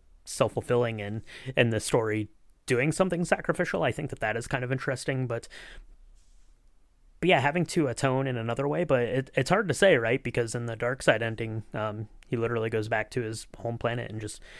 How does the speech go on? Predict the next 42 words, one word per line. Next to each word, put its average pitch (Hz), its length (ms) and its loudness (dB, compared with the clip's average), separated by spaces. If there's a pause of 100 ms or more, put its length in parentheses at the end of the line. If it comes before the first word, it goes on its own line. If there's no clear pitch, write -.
(220)
you - 80 -2
know, 107 100 0
takes 113 240 0
over 120 280 2
and 107 100 -4
keeps - 240 -6
living 113 220 0
his, 104 300 -8 (160)
his 135 240 -6
life 120 260 -4
as, 113 420 -8
as 113 220 -2
he 110 120 -2
had 127 200 -2
been. 107 220 -6
So, 110 260 -4 (420)
um, 107 320 0 (920)
yeah, 208 240 -4
I - 20 4
don't, 180 220 2 (100)
I 143 100 4
don't 190 140 6
know. 160 300 4
Uh, 110 240 0
thinking 170 260 0
of, 147 180 2
thinking 160 300 2
of 165 80 4
a 151 60 4
way 123 200 0
where 113 180 -4
he 123 100 0
could, 113 280 2 (440)
could 139 100 6
atone 123 400 0
properly 104 500 -4
is, 98 380 -6
is 107 240 -6
pretty 143 460 0
tricky, 101 360 -6
I 98 60 -4
think. 101 300 -8